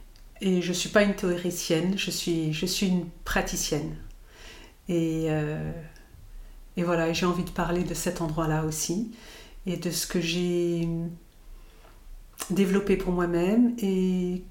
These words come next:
comment j'accompagne aussi les personnes qui viennent me voir depuis, depuis un certain temps maintenant.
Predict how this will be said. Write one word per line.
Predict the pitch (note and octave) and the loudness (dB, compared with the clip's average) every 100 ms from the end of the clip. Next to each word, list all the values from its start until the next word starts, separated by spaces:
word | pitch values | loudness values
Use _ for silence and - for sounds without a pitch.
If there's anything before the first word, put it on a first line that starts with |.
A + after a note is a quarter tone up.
| - | -14
comment | - F#3 F#3 | -2 2 2
j'accompagne | F#3 F3+ - E3 F3 F3 E3+ | 2 0 -2 -2 0 0 -2
aussi | - - E3+ | -4 -4 -4
les | E3+ F3 | -4 -4
personnes | E3 - E3 D#3+ E3 - - - - - - G3 - | -4 -4 -4 -6 -8 -12 -16 -18 -18 -20 -18 -16 -6
qui | F#3 | -4
viennent | F3+ E3+ | 0 0
me | D#3+ | 0
voir | D#3 D#3 D#3 | 0 -2 -2
depuis, | - - E3+ E3+ E3 E3+ E3 | -8 -8 -8 -6 -6 -8 -8
depuis | D#3 - | -8 -6
un | D#3+ | -4
certain | - D3+ D#3+ | -4 -4 -6
temps | D#3 E3 | -4 -4
maintenant. | D#3+ - E3+ | -4 -6 -8